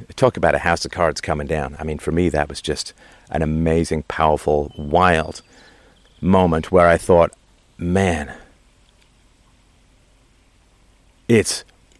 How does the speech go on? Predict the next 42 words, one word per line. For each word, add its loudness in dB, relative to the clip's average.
way 6
worse 0
than -2
I -6
thought." -4
Because, 4
like, 0
if 4
people 4
have -2
bad 4
values, 2
but -4
they 6
have 0
integrity 0
to -4
those 2
bad 0
values, 0
at -6
least 4
they 6
have 0
integrity, 0
which -2
means 4
that 6
if 0
you 4
can 2
shift 0
them 0
to -2
better 2
values, -2
well, 6
it's 2
like 2
turning 6
the 2
sail 2